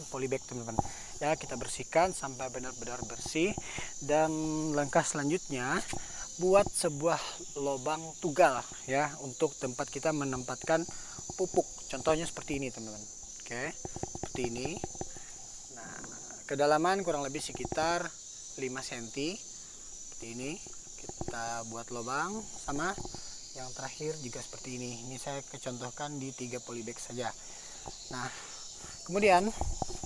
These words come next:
eh, pupuk yang akan kita gunakan di sini adalah pupuk majemuk atau pupuk yang bersifat netral, teman-teman. Di sini ada pupuk N P K atau kandungan nitrogen,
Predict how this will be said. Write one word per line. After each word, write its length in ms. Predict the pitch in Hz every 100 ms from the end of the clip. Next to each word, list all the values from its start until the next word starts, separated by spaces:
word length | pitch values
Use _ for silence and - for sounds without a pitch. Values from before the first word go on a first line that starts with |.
| - - -
eh, 220 | 165 170 -
pupuk 320 | 175 - - 180
yang 180 | 185 185
akan 180 | 165 165
kita 220 | 165 156
gunakan 460 | 139 135 139 180 190
di 100 | 170
sini 220 | 160 160
adalah 160 | 160 160
pupuk 380 | 139 - 156 - -
majemuk 320 | 139 131 139 - -
atau 400 | 120 - 147 151
pupuk 420 | - 135 - 151 -
yang 160 | 127 123
bersifat 460 | 110 - - 143 - 143
netral, 480 | 135 - 165 147 123
teman-teman. 320 | 123 120 113 - - - -
Di 80 | -
sini 240 | 143 160
ada 240 | 147 127 139
pupuk 380 | 123 - 151 - - -
N 160 | 160 165 170 -
P 160 | - 135 -
K 240 | - 127 120 -
atau 760 | - 143 - 185 190 294 196 202 196
kandungan 640 | 170 156 151 151 147 151 147 - - - -
nitrogen, 720 | 135 139 143 131 160 185